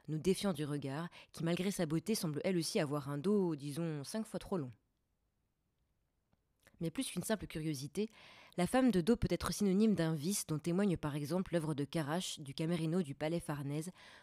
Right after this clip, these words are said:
représentant Hercule à la croisée des chemins entre amour et vice. La femme de dos témoigne du vice, de ce qui est caché. D'ailleurs, la figure est accompagnée d'un masque. Là encore, il n'est pas anodin,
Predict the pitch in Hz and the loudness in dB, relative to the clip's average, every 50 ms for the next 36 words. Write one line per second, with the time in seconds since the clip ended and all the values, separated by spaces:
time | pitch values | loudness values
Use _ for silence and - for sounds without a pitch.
0 | - - 165 - - - 180 175 175 - 170 - - 170 156 - - - 208 190 | -8 -6 -4 -2 0 0 2 2 0 0 -2 -4 -4 -4 -4 -6 -4 -2 0 0
1 | 160 143 143 - - 165 160 156 196 160 156 143 - - 156 147 147 160 - - | 0 0 -2 -2 -2 -2 0 0 0 0 0 -2 -2 -2 0 0 0 0 -2 -2
2 | 156 - - 147 - - 160 165 165 165 151 147 139 123 117 127 120 - - - | -6 -6 -6 -4 -2 0 0 2 2 2 0 -2 -4 -6 -6 -8 -6 -6 -8 -8
3 | - - _ _ _ _ _ _ _ _ _ _ - - - 147 151 - 208 214 | -10 -14 _ _ _ _ _ _ _ _ _ _ -20 -8 -4 -4 0 2 4 4
4 | 220 202 170 165 143 165 190 233 - - - - - - - 180 185 208 226 208 | 4 4 4 2 2 2 2 2 2 -4 -12 -20 -14 -4 0 2 4 4 6 4
5 | 180 147 135 151 139 113 123 147 - - - - - - 131 143 - 160 156 - | 4 2 0 -4 -6 -6 -6 -4 -4 -4 -4 -6 -6 -8 -8 -6 -6 -6 -8 -4
6 | - 165 160 - - 151 147 - - - 127 139 - _ _ _ _ _ - - | -4 -4 -4 -4 -6 -6 -6 -6 -8 -8 -10 -12 -14 _ _ _ _ _ -20 -20
7 | - - - _ - 143 160 196 214 196 160 - - 165 220 240 214 - 160 - | -20 -20 -20 _ -6 -2 0 2 2 2 0 -2 -2 -2 0 0 0 -2 -4 -4
8 | 180 170 147 156 160 185 190 156 147 143 139 135 123 127 - - - - - 151 | -4 -2 -2 0 0 0 0 0 0 -2 -2 -4 -6 -8 -10 -12 -14 -12 -6 -2
9 | 170 175 165 165 - 214 202 185 147 143 135 - 175 180 170 151 143 139 135 135 | 0 0 0 2 0 0 0 0 -2 -4 -2 -2 -2 0 0 0 -2 -2 -4 -4
10 | 139 165 | -6 -8